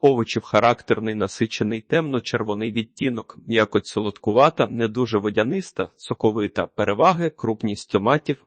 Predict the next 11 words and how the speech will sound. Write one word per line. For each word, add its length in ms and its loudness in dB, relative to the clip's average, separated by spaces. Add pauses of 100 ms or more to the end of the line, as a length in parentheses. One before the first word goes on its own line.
високий 460 -2
ступінь 420 0
лежкості, 720 -4 (200)
відсутність 680 -2
розтріскування 840 0
м'якоті, 560 0
висока 440 -2
концентрація 840 0
бета-каротину, 880 -2 (160)
велика 420 0
врожайність, 840 -4